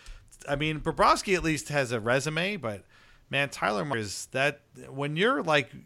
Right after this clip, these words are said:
big tar-, I mean, how many times have the Islanders sort of bet against themselves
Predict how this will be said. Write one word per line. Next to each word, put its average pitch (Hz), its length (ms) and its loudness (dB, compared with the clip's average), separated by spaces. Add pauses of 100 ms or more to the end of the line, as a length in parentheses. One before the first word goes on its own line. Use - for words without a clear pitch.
(380)
big 147 220 2
tar-, 160 200 4
I 185 60 4
mean, 190 120 2
how 202 100 6
many 285 160 -2
times 196 240 2
have 147 80 -2
the 139 120 2
Islanders 131 380 4
sort 120 140 -4
of 92 140 -8
bet 123 140 4
against 113 300 -4
themselves 107 600 -4